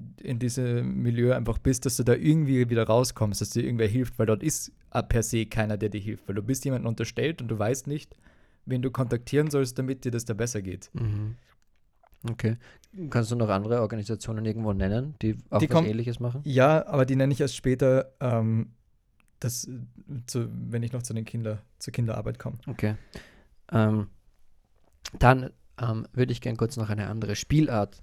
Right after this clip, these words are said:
Speaker 2: einbringen, die wir jetzt noch gar nicht so stark gehabt haben, nämlich die Schuldknechtschaft.
Speaker 1: Schuldknechtschaft?
Speaker 2: Ähm, und zwar geht's da eigentlich darum, dass man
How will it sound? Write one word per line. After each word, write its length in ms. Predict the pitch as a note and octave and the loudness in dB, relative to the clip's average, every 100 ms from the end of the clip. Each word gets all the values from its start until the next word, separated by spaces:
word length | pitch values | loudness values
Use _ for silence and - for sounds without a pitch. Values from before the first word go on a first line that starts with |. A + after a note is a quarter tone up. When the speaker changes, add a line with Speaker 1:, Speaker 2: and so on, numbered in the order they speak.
| - | -2
Speaker 2:
einbringen, 560 | G2+ G#2 G#2 G#2+ B2 | 0 0 0 0 -2
die 160 | B2 G#2+ | -2 -2
wir 80 | G#2+ | -2
jetzt 220 | G#2 - | -2 -6
noch 120 | A2+ | -12
gar 120 | - G#2 | -6 -4
nicht 160 | A2 | -4
so 140 | - A2+ | -4 -4
stark 220 | - - | -4 -4
gehabt 360 | G#2+ A#2 - | -4 -6 -6
haben, 160 | F#2+ A2 C3 - - - A2 | -6 -6 -8 -16 -20 -10 -2
nämlich 320 | A#2 A#2 - | 0 0 0
die 400 | A2+ A2 A2 G#2+ | 0 2 0 0
Schuldknechtschaft. 1120 | - D3+ G3 - F#2 - - - - - - _ _ _ _ _ - - - - | 6 6 6 -8 -10 -10 -8 -8 -10 -18 -20 _ _ _ _ _ -20 -20 -20 -20
Speaker 1:
Schuldknechtschaft? 960 | - C3 A#2+ - - A#2+ - - - - | -4 0 0 -2 -6 -6 -8 -10 -14 -6
Speaker 2:
Ähm, 320 | A#2 G2+ G2 G2+ | -2 -2 -2 -4
und 140 | G#2+ | -8
zwar 380 | - G2+ G#2 G#2+ _ _ _ _ _ _ _ _ _ - - | -6 -2 -2 -2 _ _ _ _ _ _ _ _ _ -20 -8
geht's 280 | A#2+ A2+ - | -4 -4 -2
da 120 | A2+ | 0
eigentlich 300 | G#2+ A2+ A2 | 0 -2 -4
darum, 320 | G2+ G#2 B2 | -2 -2 -2
dass 160 | A2 - | -6 -6
man 180 | G#2+ | -8